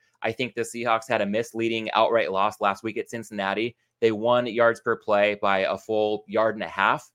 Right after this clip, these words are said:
They were just one for five in the red zone, and the Bengals went two for two, and the Seahawks lost the turnover battle. I think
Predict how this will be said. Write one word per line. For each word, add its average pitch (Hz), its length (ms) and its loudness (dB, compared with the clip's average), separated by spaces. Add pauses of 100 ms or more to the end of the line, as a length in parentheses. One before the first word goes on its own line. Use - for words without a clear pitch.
(180)
They 120 80 -2
were 110 180 0
just 110 240 -8
one 120 160 -2
for 127 140 -6
five 135 240 -2
in 127 60 -6
the 110 100 0
red 104 240 0
zone, 131 400 0
and 117 100 -6
the 110 80 0
Bengals 110 400 -4
went 117 160 -12
two 120 180 -8
for 110 140 -8
two, 110 420 -2 (380)
and 117 240 -2
the 113 40 -4
Seahawks 110 380 -4
lost 107 160 -2
the 104 100 -4
turnover 107 400 -2
battle. 101 480 2 (260)
I 120 100 0
think 127 260 -8